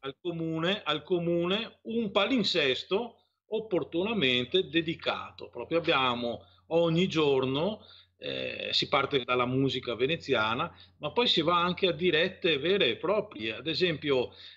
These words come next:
abbiamo programmi, eh, de-, de-, ambientati negli anni cinquanta, quando, del-, nella Venezia rockabilly, cioè con i ciuffi, con la brillantina, infatti uno di questi programmi si chiama Brillantina.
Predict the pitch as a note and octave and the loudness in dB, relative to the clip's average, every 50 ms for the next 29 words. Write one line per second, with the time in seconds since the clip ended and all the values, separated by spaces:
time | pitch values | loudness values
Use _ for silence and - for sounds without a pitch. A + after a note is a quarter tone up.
0 | _ _ - - B2 D#3 E3 E3+ E3+ E3 E3 D#3 D#3+ D#3 D3 D3 C3 D3 D3 D#3 | _ _ -10 -2 0 2 2 4 4 4 2 2 0 0 -2 -2 0 0 2 2
1 | E3 E3+ E3+ F3 E3+ E3 E3 D#3 D3 D3 C#3+ C#3 B2+ B2+ C3 B2+ B2 B2 B2 B2 | 2 2 0 0 0 0 0 -2 -2 -4 -6 -8 -8 -6 -4 -4 -4 -4 -4 -4
2 | B2 A#2+ A#2+ A#2 A#2 A#2 A#2 A#2 A#2 A#2 A#2 A2+ A2+ A2+ A2+ A#2+ C3 C3 B2 A#2+ | -4 -4 -4 -4 -2 -2 -2 -2 -2 -2 -4 -4 -4 -4 0 2 2 4 4 2
3 | A#2 A#2 A#2+ A2+ A2+ G#2 - - A2 A2+ A2+ - - _ - - - - - - | 2 0 -2 -4 -6 -8 -10 -12 -12 -14 -14 -16 -20 _ -20 -20 -20 -20 -20 -20
4 | - _ - C3+ C#3 C3 D3 C3+ B2 - D3+ D#3 D#3 - D#3+ C#3+ C#3 C3 C3 C#3+ | -18 _ -2 -2 0 2 2 0 2 2 0 0 2 0 0 2 2 2 2 2
5 | C#3 C#3 C#3 - - C#3 B2 A2 - - B2 A#2 A#2+ C3+ D3+ D#3+ C#3+ - - - | 0 -2 -2 -4 -4 -6 -6 -8 -4 -4 -2 0 0 0 0 -2 -4 -6 -6 -6
6 | G#2+ G#2+ A2 - - _ _ _ _ _ - A2 A2+ B2+ B2 A#2+ A2 A2+ A#2 C3 | -6 -6 -8 -12 -20 _ _ _ _ _ -8 -8 -6 -6 -8 -8 -8 -2 0 0
7 | C3+ C3+ B2+ B2+ C3+ C3+ D3 C#3+ C#3 C#3 C#3 D3+ C#3+ - D#3 C3+ C3+ C#3 C#3 - | 0 0 0 0 2 2 2 2 2 2 0 0 0 0 0 0 0 -2 -4 -2
8 | - C3 G#2 G#2 G#2 B2+ C#3+ E3+ F#3 F#3 D3 A#2 G#2 G2 G2+ G2 _ _ _ - | -2 -2 -2 -2 -6 -4 -4 -2 -4 -4 -6 -6 -8 -10 -12 -14 _ _ _ -20
9 | _ _ _ _ _ - B2 A#2 A#2+ A#2 A2+ - - A#2 A2+ A#2 A2 G2+ - - | _ _ _ _ _ -12 -8 -4 -4 -4 -4 -6 -8 -8 -8 -8 -8 -10 -12 -4
10 | - D3+ F3+ G3 E3 - - - G2+ F#2+ F#2+ _ - - B2 A#2+ A#2+ A#2 G2 F#2+ | 0 2 2 2 2 -2 -8 -14 -14 -14 -14 _ -8 -4 -2 0 0 0 0 2
11 | B2 C3 C3 C3+ C3 B2+ B2 A#2+ G#2+ - D#3 F3+ G3 F#3 B2+ A2+ G#2 - B2+ B2+ | 0 2 2 2 2 2 0 -2 -4 -2 0 0 2 2 2 0 0 -2 -4 -6
12 | B2+ - B2 A#2 G#2+ A#2 B2+ B2 B2+ A#2+ G#2+ - - B2+ - B2 B2 A#2 A#2+ B2 | -4 -8 -14 -14 -14 -14 -10 -8 -8 -8 -8 -10 -12 -12 -10 -8 -6 -2 -2 -2
13 | B2+ B2+ A#2 A#2+ B2 A#2+ A#2+ A#2 A#2+ B2 A#2+ A#2 A#2 A2+ A2 G2+ - - A#2 C3+ | -2 -2 -4 -6 -6 -6 -8 -6 -6 -8 -6 -6 -6 -6 -6 -10 -10 -10 -10 -6
14 | D3+ C3 A2+ | -4 -4 -4